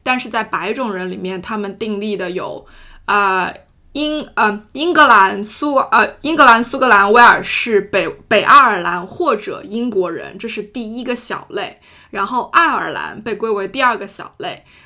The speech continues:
然后第三个小类是那个吉普赛或者是爱尔兰来的这种游民，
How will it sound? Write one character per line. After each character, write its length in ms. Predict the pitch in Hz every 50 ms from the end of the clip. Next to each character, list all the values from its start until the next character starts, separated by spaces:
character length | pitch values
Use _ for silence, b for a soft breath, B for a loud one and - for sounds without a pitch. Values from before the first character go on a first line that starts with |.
| B
然 200 | - 220 214 208
后 260 | 214 254 262 247 220 -
第 160 | - 302 277
三 240 | 269 - 302 311 311
个 80 | 302
小 260 | 302 - - - -
类 200 | 156 202 196 196
是 400 | 202 208 - - 233 202 185 185 _ _ _ _
那 260 | - 220 240 226 208 202
个 600 | 208 _ 202 180 180 170 160 160 156 131 131 185 -
吉 180 | - - 233 254
普 200 | - - - 214
赛 460 | 214 - - 311 277 - 175 - -
或 180 | 214 - 269 247
者 160 | 233 208 180
是 180 | 190 - - 202
爱 140 | - - 285
尔 220 | 269 233 208 185
兰 340 | 185 185 185 175 180 196 214
来 220 | 208 190 175 175
的 160 | 180 196 190
这 80 | 202 214
种 260 | 196 196 185 - 175 180
游 320 | 196 208 196 185 196 220
民， 520 | 220 269 233 202 185 185 185 202 247 277